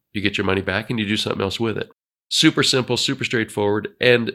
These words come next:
these days actually starting to come up in yield where three and a half or four and a half percent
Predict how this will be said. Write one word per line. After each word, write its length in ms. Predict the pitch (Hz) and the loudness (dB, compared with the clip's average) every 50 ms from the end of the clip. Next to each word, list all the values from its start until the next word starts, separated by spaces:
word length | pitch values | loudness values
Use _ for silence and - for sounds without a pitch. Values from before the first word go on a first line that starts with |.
| - - | -8 -10
these 340 | - 101 113 139 180 208 - | -4 -2 0 0 0 0 2
days 560 | 135 113 98 92 95 101 123 127 - - - - | 4 4 4 4 4 2 0 0 -4 -6 -4 -2
actually 480 | 107 120 147 156 - - 110 98 104 107 | 0 0 0 0 -2 -2 -2 -2 -2 -2
starting 380 | 104 - - 113 117 120 113 | -2 -2 0 0 0 0 0
to 60 | 104 | -4
come 220 | 104 - - 117 110 | -4 -2 -2 0 0
up 320 | 113 - 135 139 135 - - - | 0 0 0 -2 -2 -4 -6 -6
in 200 | 123 107 104 98 | -4 -4 -4 -4
yield 420 | 92 104 131 139 123 101 98 92 | -4 -2 -2 0 0 -2 -2 -2
where 440 | 92 98 101 101 98 98 98 92 - _ - - - - _ _ | -2 -2 0 0 0 0 -2 -4 -8 _ -20 -20 -20 -20 _ _
three 200 | - - 135 131 | -4 -2 0 2
and 100 | 123 113 | 2 2
a 40 | 107 | 2
half 380 | 104 107 107 107 107 107 - - | 2 0 2 2 0 0 -2 -4
or 80 | - | -6
four 240 | - - 127 117 117 | -4 -2 0 2 2
and 80 | 113 107 | 2 2
a 100 | 101 107 | 2 0
half 180 | 104 101 - | -2 -2 -4
percent 500 | - 95 - - - 143 139 120 101 - | -6 -6 -4 -2 0 0 0 0 -2 -4